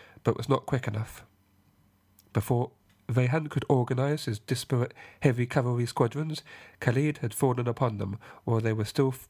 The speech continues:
moving into formation. The Byzantine heavy cavalry were soon routed and dispersed to the north, leaving the infantry to its fate.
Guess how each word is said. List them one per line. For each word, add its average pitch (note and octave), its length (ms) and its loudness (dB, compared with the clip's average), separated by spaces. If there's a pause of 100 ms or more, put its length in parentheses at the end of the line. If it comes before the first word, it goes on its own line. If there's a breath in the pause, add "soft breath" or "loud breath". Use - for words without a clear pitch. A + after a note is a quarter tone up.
moving B2 320 0
into A#2 220 -2
formation. A#2 680 -2 (1200 loud breath)
The A2+ 60 0
Byzantine B2 440 0
heavy A#2 260 2
cavalry C3+ 500 0 (240 loud breath)
were A2 100 0
soon A#2 280 0
routed A2 540 0 (280 loud breath)
and G#2 120 0
dispersed C#3 520 0
to - 80 -18
the B2+ 60 -2
north, A2 420 -2 (240 loud breath)
leaving A2+ 260 0
the A2+ 80 0
infantry C#3 580 -2
to C3 160 -2
its - 160 -4
fate. - 380 -2